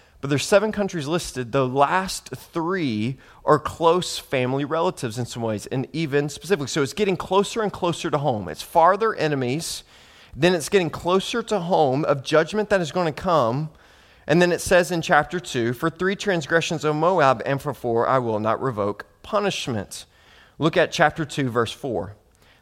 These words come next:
"Thus says the Lord, for three transgressions of Judah and for four, I will not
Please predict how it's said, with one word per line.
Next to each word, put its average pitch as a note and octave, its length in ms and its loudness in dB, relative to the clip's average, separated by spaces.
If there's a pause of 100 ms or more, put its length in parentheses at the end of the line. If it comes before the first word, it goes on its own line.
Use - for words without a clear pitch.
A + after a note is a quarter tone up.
"Thus D#3 180 6
says D#3 240 0
the D#3 120 -4
Lord, C3+ 260 0
for C#3 140 -2
three E3 340 -4
transgressions C3+ 840 -2
of A#2 260 -2
Judah A2+ 720 -4
and B2 180 -2
for B2 120 -6
four, A2+ 540 -2
I A#2 140 4
will B2 360 -2
not G#2 440 -2